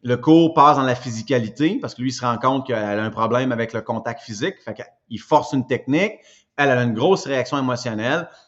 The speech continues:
Puis il se rend compte que c'est parce qu'elle s'est déjà fait agresser. Fait que le, son problème de, de, d'anxiété grave vient qu'elle s'est déjà fait, je sais pas si c'est un viol ou une agression, euh, physique, mais elle s'est déjà fait agresser, puis c'est pour ça qu'elle a, elle a des problèmes, puis qu'elle doit,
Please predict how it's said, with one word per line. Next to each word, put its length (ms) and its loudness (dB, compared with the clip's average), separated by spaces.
Puis 80 -8
il 40 -10
se 120 -8
rend 140 0
compte 340 0
que 320 0
c'est 80 -20
parce 140 -10
qu'elle 100 -4
s'est 80 -10
déjà 240 -2
fait 160 -4
agresser. 560 -4
Fait 80 -6
que 640 0
le, 120 2
son 200 0
problème 580 2
de, 220 2
de, 140 -2
d'anxiété 920 -2
grave 640 2
vient 380 0
qu'elle 140 -4
s'est 100 -8
déjà 280 -2
fait, 180 -2
je 60 -10
sais 40 -20
pas 100 -6
si 120 -12
c'est 40 -4
un 140 -2
viol 200 0
ou 20 -2
une 80 -2
agression, 680 -4
euh, 340 -4
physique, 400 -4
mais 80 -8
elle 80 -8
s'est 80 -12
déjà 140 -2
fait 200 -4
agresser, 480 -2
puis 100 -12
c'est 120 -6
pour 200 -8
ça 160 -4
qu'elle 200 -4
a, 100 -4
elle 100 -6
a 20 -8
des 160 -8
problèmes, 580 -2
puis 460 -20
qu'elle 160 0
doit, 400 2